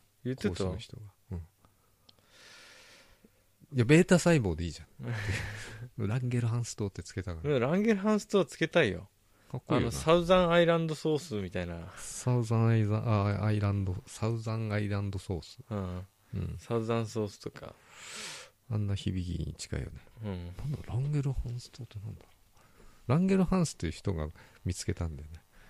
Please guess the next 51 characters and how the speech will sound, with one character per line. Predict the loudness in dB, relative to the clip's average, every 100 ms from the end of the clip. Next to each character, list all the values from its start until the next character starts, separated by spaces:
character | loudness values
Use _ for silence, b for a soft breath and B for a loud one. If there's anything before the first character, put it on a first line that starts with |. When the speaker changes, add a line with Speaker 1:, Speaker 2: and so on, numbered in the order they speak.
| b
Speaker 1:
う |
ん。 | -4 -4
で、 | -6
そ | -6 -2
れ | 0
で | 0
島 | 0 4 6
み | 6
た | 6
い | 4
に | 2
い |
っ |
ぱ | 2 2
い |
あ | 2
る |
か | -2
ら | -6
で | -6
し | -10 -10
ょ。 |
Speaker 2:
う | -6
ん。 | -6 -6 -10 B B B B
で、 | -4
島 | 0 2 4
以 | 4
外 | 4 4
の | 4
と | 2
こ | 0
が | -2 -4 -8 _ _ -20 _ _ _ 2
ア | 4
ル | 4
フ | 2
ァ |
細 | 0 0 -2 -2
胞 |
だ | -6
っ | -16 _
け？ | -20 -10
Speaker 1:
う | -8
ん。 | -8 -10 -14 b b b _ _ _ b b b b b b -20
Speaker 2:
そ | -16
の | -14
話 | -12 -12 -12
を | -12
し | -10
て | -8
た | -6
ね。 | -6 -6 -6